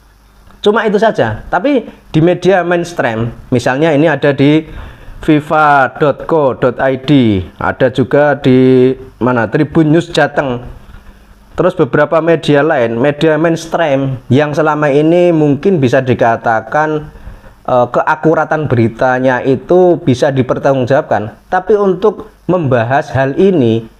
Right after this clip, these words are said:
ini kok membuat framingan, membuat fitnahan, membuat tuduhan.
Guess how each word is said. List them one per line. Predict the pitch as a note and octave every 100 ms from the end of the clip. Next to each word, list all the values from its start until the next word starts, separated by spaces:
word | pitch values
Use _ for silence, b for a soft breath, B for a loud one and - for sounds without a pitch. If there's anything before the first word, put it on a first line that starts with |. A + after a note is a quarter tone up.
| _ -
ini | E3+
kok | G3+ A3 F3+
membuat | D#3+ A#2 C3 -
framingan, | D3 C#3 C3+ C#3+ A2 F#2
membuat | B2 C3 C#3+ C#3+
fitnahan, | E3+ E3 D#3+ C3 G#2+ F#2+
membuat | D3+ C#3+ E3+ F3+
tuduhan. | E3+ F3 D3+ G#2+ G2